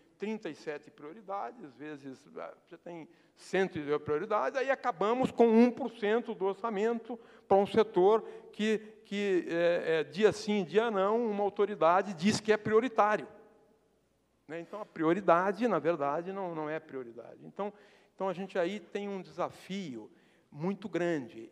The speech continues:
Eu, eu, eu digo o seguinte, o Estado tem muitas funções, mas nós temos que aprender a, é, é, bypassar o Estado. Os agricultores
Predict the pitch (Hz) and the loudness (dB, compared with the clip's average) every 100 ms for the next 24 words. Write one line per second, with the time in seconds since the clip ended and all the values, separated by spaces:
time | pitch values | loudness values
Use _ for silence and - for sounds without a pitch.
0 | - 175 214 214 - 170 190 202 160 160 | -12 -4 -4 -4 -6 -4 -4 -8 -10 -10
1 | 156 196 - 196 143 - - - 190 220 | -12 -18 -12 -10 -10 -12 -18 -6 -6 -4
2 | 214 208 202 185 165 165 220 233 202 - | -8 -10 -12 -10 -8 -4 -4 -4 -10 -10
3 | 220 202 - 170 151 113 - 131 160 147 | -12 -10 -4 0 0 -4 -14 -12 -10 -10
4 | - 160 202 233 220 - - 196 202 - | -6 -2 0 -2 -6 -14 -12 -8 -8 -8
5 | 185 - 165 139 131 180 202 - - - | -10 -6 -8 -8 -4 -2 -2 -6 -20 -20
6 | _ 127 151 185 180 - _ _ _ 143 | _ -4 -2 -2 -6 -18 _ _ _ -6
7 | 147 147 147 - 139 135 - 151 170 175 | -4 -4 -6 -8 -8 -10 -6 -2 -2 -2
8 | 156 - 156 151 139 - 117 101 120 131 | -6 -4 -2 -2 -4 -8 -10 -10 -16 -8
9 | 160 165 - 160 - 220 247 208 127 117 | -8 -8 -10 -12 -6 -2 2 2 0 -14